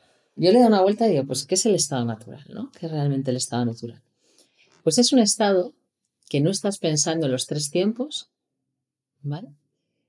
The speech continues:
Que, que no estás tratando de controlar nada y que no estás tratando de manipular a alguien o algo. Ese,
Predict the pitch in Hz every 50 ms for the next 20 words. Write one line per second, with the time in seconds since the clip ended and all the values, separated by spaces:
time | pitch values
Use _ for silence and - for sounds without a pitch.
0 | _ _ _ _ _ _ _ _ _ _ _ _ _ - - 160 147 143 143 139
1 | 135 131 127 127 123 123 123 123 143 135 143 160 170 - - 180 175 - - 156
2 | 147 143 147 170 175 175 160 156 147 143 143 143 135 135 123 - 127 123 123 135
3 | 127 131 135 139 151 196 277 311 - _ _ _ _ _ _ _ _ _ _ _
4 | _ _ _ _ _ _ _ _ _ _ - 151 147 151 135 139 151 151 - -
5 | - 147 147 - - - 143 135 127 - 143 147 151 156 151 135 135 135 127 127
6 | 123 120 120 117 117 113 113 120 - - - _ - 135 131 131 131 131 123 -
7 | 127 123 127 135 143 143 131 120 131 - _ _ _ _ _ _ _ _ _ _
8 | _ _ _ _ _ _ _ _ _ _ _ - - 113 104 107 110 113 110 107
9 | 110 - _ _ _ - 113 101 95 92 - _ _ _ _ _ _ _ _ _
10 | _ _ _ _ _ _ _ _ _ _ _ _ _ _ _ _ _ _ _ _
11 | _ _ _ _ _ _ _ _ _ _ _ _ _ _ _ _ _ _ _ _
12 | _ _ - 139 - - 151 143 135 131 127 123 117 117 117 143 147